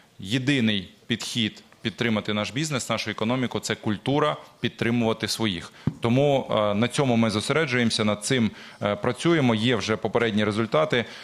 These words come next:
І, е, звісно ж, Міністерство економіки, перша віце-прем'єр-міністерка особисто залучена, е, в розвиток цієї програми. Вона має декілька напрямків. Я думаю, ми сьогодні протягом нашого спілкування їх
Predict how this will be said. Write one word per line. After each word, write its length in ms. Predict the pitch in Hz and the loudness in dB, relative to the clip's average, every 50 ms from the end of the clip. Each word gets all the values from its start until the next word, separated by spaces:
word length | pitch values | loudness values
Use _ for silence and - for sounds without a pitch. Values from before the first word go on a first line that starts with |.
| - - - - - | -16 -18 -18 -16 -8
І, 360 | - 123 120 117 117 117 113 - - | -4 -2 0 2 2 0 0 -2 0
е, 180 | 113 110 107 98 | 0 0 0 -2
звісно 300 | 101 120 143 - - 113 | -2 -4 -4 -4 -4 -6
ж, 80 | - - | -4 -2
Міністерство 500 | 113 110 104 - - 123 110 - - 107 | -2 -2 -2 0 -2 -2 -2 -2 -6 -4
економіки, 640 | - - 117 139 139 131 117 - - 110 104 95 92 - | -2 -2 -2 0 0 0 -2 -2 -2 -2 -2 -2 -4 -2
перша 280 | - 127 117 - - 117 | -2 -2 -2 -2 -4 -4
віце-прем'єр-міністерка 1000 | 110 - - 104 - 101 107 107 107 101 104 123 131 120 - 120 110 - - 104 | -6 -4 -6 -8 -6 -4 -2 -2 -2 -2 -2 -2 -4 -2 -4 -4 -4 -2 -2 -2
особисто 520 | 98 95 - - 117 135 127 - - 107 | -2 -2 -4 -4 -4 -4 -4 -4 -6 -6
залучена, 640 | 90 104 104 113 120 117 - 117 107 101 98 95 104 - 110 | -4 -2 -2 -2 -2 -2 -2 -2 0 0 0 -2 -4 -4 -2
е, 60 | 110 | -2
в 100 | 104 92 | 0 2
розвиток 460 | 113 131 127 101 110 101 - 104 - | 0 0 0 0 -2 -2 -4 -4 -4
цієї 240 | - - 120 113 113 | -2 -2 0 0 0
програми. 460 | 110 110 113 110 127 147 151 135 120 | 0 0 0 0 0 0 2 2 2
Вона 200 | 107 107 107 113 | 2 4 2 4
має 240 | 107 107 107 101 95 | 2 2 2 0 0
декілька 400 | 90 110 113 - 107 92 - 107 | 0 0 -2 -2 -4 -4 -2 0
напрямків. 480 | 110 123 127 120 110 101 98 90 98 95 | 0 0 0 0 -2 -2 -2 -2 -2 -4
Я 60 | 98 | -2
думаю, 280 | 95 101 98 95 95 | 0 0 0 0 0
ми 140 | 95 104 101 - - - - | 0 -2 -2 -4 -8 -16 -12
сьогодні 360 | - - - 117 120 117 113 | -6 -2 0 0 2 2 0
протягом 400 | 104 - 107 107 - 107 101 101 | 0 0 0 0 2 2 2 4
нашого 280 | 101 107 104 - 110 104 | 2 2 2 0 -2 -2
спілкування 580 | - - 113 104 - - 107 113 117 113 101 101 | -2 -2 -2 -2 0 0 0 2 2 2 2 2
їх 220 | 101 101 95 - | 0 0 -2 -6